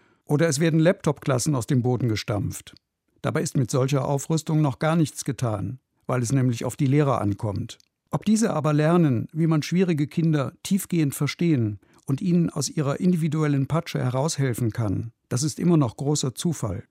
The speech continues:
Genau das war in den neunzehnhundertzwanziger Jahren zentrales Anliegen Adlers. Er schulte ratlose Lehrer in,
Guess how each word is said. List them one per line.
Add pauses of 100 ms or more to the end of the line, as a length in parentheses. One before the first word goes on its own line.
(340)
Genau
das
war
in
den
neunzehnhundertzwanziger
Jahren
zentrales
Anliegen
Adlers. (260)
Er
schulte
ratlose
Lehrer
in,